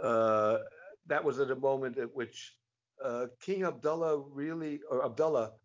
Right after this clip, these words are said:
really had spent more time outside of Jordan. His Arabic wasn't as fluent as it is now. And, um, but,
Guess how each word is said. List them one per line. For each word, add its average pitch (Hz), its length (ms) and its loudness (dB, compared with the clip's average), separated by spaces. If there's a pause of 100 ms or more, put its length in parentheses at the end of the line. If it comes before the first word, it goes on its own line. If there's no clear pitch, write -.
(220)
really 147 300 -2
had 135 120 2
spent 120 280 -2 (100)
more 131 220 -2
time 113 560 -4 (180)
outside 151 440 -4
of 113 120 -2
Jordan. 90 480 -6 (420)
His 131 160 -2
Arabic 143 540 2
wasn't 123 360 -2
as 110 100 -4
fluent 110 360 -2
as 92 140 -4
it 92 100 -16
is 95 200 -6
now. 90 340 -8 (560)
And, 110 320 -4 (140)
um, 113 480 0 (560)
but, 165 320 4